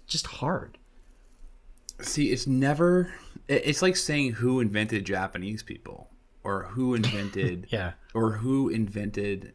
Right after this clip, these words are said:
Speaker 2: any of these constructs. Like, who invented, you can find, like, founders of movements. Um, I guess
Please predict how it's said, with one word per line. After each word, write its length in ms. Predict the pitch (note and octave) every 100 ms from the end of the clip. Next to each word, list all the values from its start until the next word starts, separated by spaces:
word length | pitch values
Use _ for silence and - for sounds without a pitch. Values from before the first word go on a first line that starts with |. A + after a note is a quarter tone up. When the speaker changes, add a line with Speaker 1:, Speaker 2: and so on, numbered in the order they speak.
| - -
Speaker 2:
any 340 | A#2+ D3+ G#2
of 80 | F2+
these 180 | D#2 -
constructs. 760 | F2+ A#1+ A1+ - - - -
Like, 220 | - G2 -
who 280 | B2+ C3+
invented, 580 | B2+ G2+ F#2+ G2 G2 - - - -
you 160 | C#3+ F3+
can 120 | G#3+
find, 460 | - C3+ C3+ C#3
like, 220 | A2+ G2+ -
founders 1120 | - - F#2+ F#2 A2+ A#2 G2 C#2+ A#1+ A1+ - -
of 220 | G2 F2+
movements. 840 | F2 F#2 G2 F2 A#1 G1+ - - - - - - - - - - - -
Um, 440 | F#2 E2 D#2+ D2+ -
I 100 | A#2
guess 260 | C3+ -